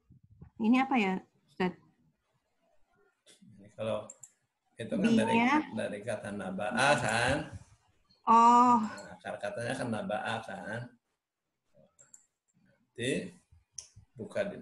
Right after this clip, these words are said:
Speaker 2: bukan naba'a, turun ke bawah cari ambiuni gitu. Yang pen-, yang penting tuh kita tahu akar kata dulu deh.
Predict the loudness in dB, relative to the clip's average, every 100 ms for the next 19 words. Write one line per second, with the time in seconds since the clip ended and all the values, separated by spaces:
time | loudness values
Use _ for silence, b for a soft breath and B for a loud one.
0 | -8 -8 -6 -6 -6 -4 -6 -6 -10 -8
1 | -6 -6 -4 -2 -2 -2 -4 -6 -4 -6
2 | -6 -8 -8 -10 -12 -14 -16 -18 -18 _
3 | _ _ _ _ _ _ _ _ _ -20
4 | -12 -8 -6 -6 -4 -4 -2 -4 -4 -6
5 | -8 -6 -2 -2 -2 -6 -4 -4 -4 -4
6 | -2 -4 -6 -8 -6 -6 -4 -2 -2 -2
7 | -6 -8